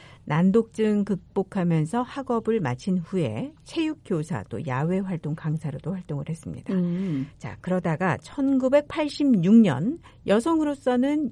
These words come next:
Speaker 1: 유일하게 스테거 국제 북극 탐험대에 합류를 했습니다.
Speaker 2: 음.
Speaker 1: 본격적인 극지 탐험을 시작했는데요. 이 탐험에서 캐나다, 아까 같은 섬입니다. 캐나다 엘즈미어 섬을 출발해서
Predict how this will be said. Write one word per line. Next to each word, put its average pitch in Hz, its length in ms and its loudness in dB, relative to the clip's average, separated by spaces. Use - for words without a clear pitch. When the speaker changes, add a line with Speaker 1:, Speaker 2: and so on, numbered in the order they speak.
Speaker 1:
유일하게 202 840 2
스테거 262 640 2
국제 190 600 -4
북극 247 400 -2
탐험대에 233 580 2
합류를 226 540 2
했습니다. 127 460 -4
Speaker 2:
음. 185 460 0
Speaker 1:
본격적인 254 720 2
극지 208 360 -4
탐험을 180 440 -2
시작했는데요. 190 800 -4
이 202 80 -6
탐험에서 254 960 0
캐나다, 277 640 -2
아까 190 240 -4
같은 - 380 0
섬입니다. 175 560 -2
캐나다 233 480 -2
엘즈미어 214 560 2
섬을 170 240 -2
출발해서 196 720 -4